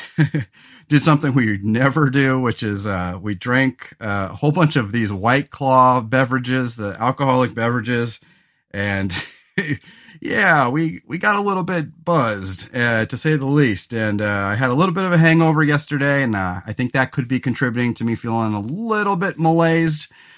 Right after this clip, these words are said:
But, uh, yeah, no, I, I think it's a perfect time to talk about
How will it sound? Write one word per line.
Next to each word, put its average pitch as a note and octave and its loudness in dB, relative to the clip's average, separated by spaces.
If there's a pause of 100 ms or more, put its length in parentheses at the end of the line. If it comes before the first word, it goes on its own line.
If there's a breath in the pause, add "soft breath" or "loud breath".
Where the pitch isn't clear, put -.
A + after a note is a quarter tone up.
(180 soft breath)
But, C3 0
uh, B2 2
yeah, C4 2
no, C4 6
I, F3 2
I F3 2
think A#3+ -2
it's G#3 -2
a E3+ -2
perfect G#3 -4
time D#3+ 4
to - -8
talk C#3 2
about C3 2